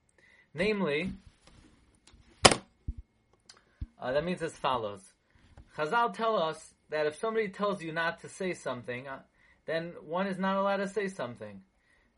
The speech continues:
Uh, somebody d-, tells you information and he says, "Don't reveal it," you're not allowed to. Number one, you're violating the das of the one who gave you the information. And number two, it's a lack of modesty. So it's interesting.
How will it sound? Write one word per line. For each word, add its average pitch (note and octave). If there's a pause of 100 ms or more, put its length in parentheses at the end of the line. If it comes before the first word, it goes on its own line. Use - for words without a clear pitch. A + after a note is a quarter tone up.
(120)
Uh, C#3+ (280)
somebody F#3+
d-, D3 (100)
tells F3+
you F3
information C#3
and C3+
he C3
says, C3+
"Don't D3+
reveal A#2
it," F3 (160)
you're D#3
not F#3
allowed G3+
to. B2+ (640)
Number E3+
one, F#3
you're E3+
violating F3+
the C#3+
das D3+
of C3+
the C3
one C#3
who C#3
gave B2+
you C3+
the B2
information. A#2
And E3
number F3
two, G3
it's F#3+
a F3+
lack F3
of C3+
modesty. B2+ (1800)
So D#3
it's E3
interesting. C#3